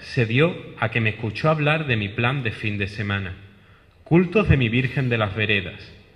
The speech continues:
y con esta simple interrogación comenzó una amistad de las que considero sincera y grande. Un uno de julio de mil novecientos noventa y dos,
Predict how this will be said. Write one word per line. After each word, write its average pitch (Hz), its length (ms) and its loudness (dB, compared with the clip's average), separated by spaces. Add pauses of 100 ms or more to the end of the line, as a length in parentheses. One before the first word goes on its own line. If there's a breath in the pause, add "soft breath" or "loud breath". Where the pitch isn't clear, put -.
(440 loud breath)
y 117 120 -2
con 113 180 0
esta 156 240 0
simple 123 400 0
interrogación 113 1000 -2 (440 loud breath)
comenzó 117 420 2
una 190 140 2
amistad 165 480 -2 (260)
de 127 120 -2
las 107 160 -2
que - 120 -8
considero 117 680 -2 (100)
sincera 123 540 2
y 117 80 -2
grande. 95 420 -4 (1400 loud breath)
Un 190 180 6
uno 202 200 6
de 147 100 6
julio 165 460 4
de 120 100 0
mil 147 220 2
novecientos 143 760 -2
noventa 104 400 -2
y 101 80 0
dos, 120 320 -4